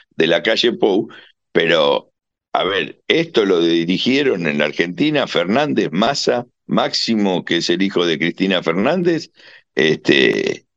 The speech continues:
y nada más. Digo, tres o cuatro personas asumieron el gobierno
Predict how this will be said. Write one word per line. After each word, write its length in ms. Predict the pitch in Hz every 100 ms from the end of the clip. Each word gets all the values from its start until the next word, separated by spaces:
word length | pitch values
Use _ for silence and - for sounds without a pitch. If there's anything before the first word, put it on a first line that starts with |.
| -
y 120 | 73
nada 240 | 98 85
más. 440 | 110 147 - - - _ _ _ _ _ _ _
Digo, 400 | 80 80 71 69
tres 300 | 127 156 -
o 100 | 113
cuatro 300 | 127 135 113
personas 480 | 98 101 170 185 127
asumieron 500 | 87 85 92 110 101
el 140 | 90
gobierno 720 | 90 104 143 123 110 165 185